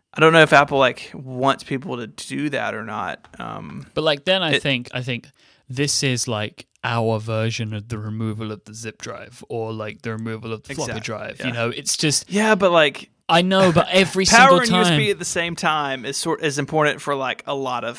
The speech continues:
Speaker 1: things.
Speaker 2: Yeah, but it's, it, you know, it's that idea that, like, if, you know, the, the idea being, if you think about previous times, is Apple has a vision for where they want to take machines, but first they have to have the first one,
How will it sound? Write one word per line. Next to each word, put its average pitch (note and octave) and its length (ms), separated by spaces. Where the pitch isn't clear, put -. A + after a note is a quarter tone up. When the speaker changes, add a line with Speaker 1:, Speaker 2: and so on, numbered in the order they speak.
Speaker 1:
things. - 540
Speaker 2:
Yeah, F#3 200
but E3 200
it's, - 200
it, G3+ 160
you G3 80
know, G3+ 120
it's D#3 160
that - 180
idea D#3 480
that, C3+ 220
like, A#2 400
if, F3 240
you G3+ 60
know, A#2+ 220
the, D3 300
the D#3+ 140
idea C#3+ 420
being, A2 240
if A2 140
you C3 40
think B2 220
about A#2 240
previous A2 340
times, A2 280
is G#2+ 120
Apple C#3+ 300
has C#3 180
a B2+ 80
vision A#2+ 540
for A#2+ 180
where A#2 400
they A#2+ 120
want A2+ 240
to - 80
take - 640
machines, A2 560
but - 180
first B2+ 380
they B2 80
have A2 180
to - 100
have A2+ 140
the B2 100
first A2 400
one, G#2 320